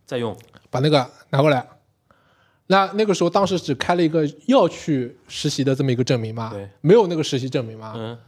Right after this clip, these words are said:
Speaker 2: 对吧？再去找那个大学里面那个朋友，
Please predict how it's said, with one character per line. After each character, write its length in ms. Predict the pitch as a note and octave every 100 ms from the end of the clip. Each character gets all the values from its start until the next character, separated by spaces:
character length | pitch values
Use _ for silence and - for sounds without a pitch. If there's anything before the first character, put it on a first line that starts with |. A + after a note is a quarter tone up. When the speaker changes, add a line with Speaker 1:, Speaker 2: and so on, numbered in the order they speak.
| _
Speaker 2:
对 80 | -
吧？ 200 | B2 A#2 _ _ _ _
再 120 | A#3
去 100 | G#3+
找 140 | F3 C#3+
那 60 |
个 80 | E3
大 140 | F3
学 100 | D3+
里 100 | D3
面 140 | B2+ B2+
那 60 |
个 80 | C3+
朋 180 | - A#2+
友， 200 | A#2+